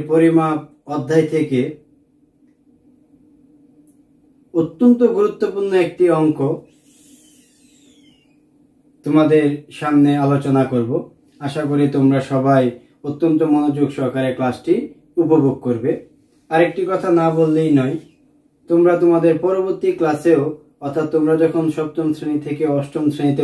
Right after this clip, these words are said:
উত্তীর্ণ হবে, তখনও তোমাদের এই ধরনের একটি অঙ্ক করতে হবে। তো তোমরা যদি এখন শিখে নাও,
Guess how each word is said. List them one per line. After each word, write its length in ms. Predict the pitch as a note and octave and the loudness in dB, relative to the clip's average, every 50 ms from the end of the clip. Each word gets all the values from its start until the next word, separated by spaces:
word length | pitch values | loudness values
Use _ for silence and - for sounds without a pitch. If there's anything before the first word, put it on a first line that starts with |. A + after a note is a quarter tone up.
| C#3 | -2
উত্তীর্ণ 300 | C#3 C#3 - D3+ D3 C#3+ C#3 B2+ C3+ | -2 -2 -2 0 2 2 2 2 2
হবে, 200 | C3 B2+ C3 B2 A#2+ - - - _ _ _ _ - | 0 0 -2 -2 -4 -6 -10 -20 _ _ _ _ 2
তখনও 460 | E3+ E3+ E3 E3+ G3+ G#3 G3+ F3 C3+ C#3 - - - _ _ _ | 4 4 4 4 2 2 2 2 0 0 -2 -6 -16 _ _ _
তোমাদের 460 | - D#3+ D#3+ D#3+ D#3 D#3 D#3 D#3 D3+ C#3+ D3 D3+ D3+ | -2 0 0 2 2 2 4 4 4 2 2 -2 0
এই 220 | D3 D3+ D3+ D3 C#3+ C#3 C3+ - - _ _ _ _ _ _ _ - | 0 2 4 4 2 2 0 -4 -8 _ _ _ _ _ _ _ -8
ধরনের 420 | C3+ C#3 C#3+ D3+ D3+ D3 C#3+ C#3+ C#3 | -6 -4 -2 0 2 2 2 2 2
একটি 240 | C3+ C#3 - - C#3+ C#3 | 0 -2 -2 -2 0 2
অঙ্ক 280 | C#3 C3+ C3 B2 - C#3 D3+ - - - - _ _ _ _ _ _ _ _ _ _ _ _ _ _ _ _ _ - | 4 2 2 0 0 -2 -2 -2 -2 -6 -12 _ _ _ _ _ _ _ _ _ _ _ _ _ _ _ _ _ 0
করতে 260 | D#3 D#3+ D#3 - - D#3 C#3 | 2 2 2 2 2 2 2
হবে। 200 | C3+ B2 B2 D3 F3+ - - | 2 2 2 0 0 0 -2
তো 60 | E3 D#3+ | -2 0
তোমরা 260 | - E3 E3 E3 E3 E3 | 2 4 6 6 6 6
যদি 220 | E3 E3 E3 E3+ D#3+ D3+ D3+ | 4 4 6 6 4 4 2
এখন 240 | D3 E3+ E3 D#3+ D#3+ D#3+ D#3+ - - - _ _ | 0 -2 0 2 2 0 0 -2 -8 -16 _ _
শিখে 340 | - - F3 D#4+ - F4 F4+ | -2 2 2 2 4 4 4
নাও, 200 | F4 D#4+ - - | 4 4 2 0